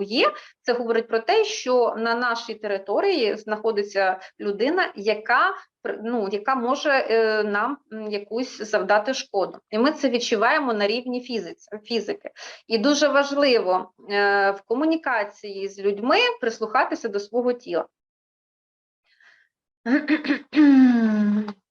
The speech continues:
Е, далі, коли уже,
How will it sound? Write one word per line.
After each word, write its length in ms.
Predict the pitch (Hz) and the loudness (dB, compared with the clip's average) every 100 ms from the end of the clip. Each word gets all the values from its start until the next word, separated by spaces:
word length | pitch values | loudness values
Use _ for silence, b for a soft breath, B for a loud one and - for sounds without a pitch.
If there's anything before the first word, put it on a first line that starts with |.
| _ _ _ _ _ _ _ _ B B B B - | _ _ _ _ _ _ _ _ B B B B -2
Е, 400 | 226 226 226 214 - _ _ | 2 4 4 0 -4 _ _
далі, 400 | 226 277 440 403 - | -4 -2 0 -2 -4
коли 300 | 254 269 370 | -4 -2 0
уже, 600 | 320 254 220 254 262 226 | 0 -2 -4 -2 0 -2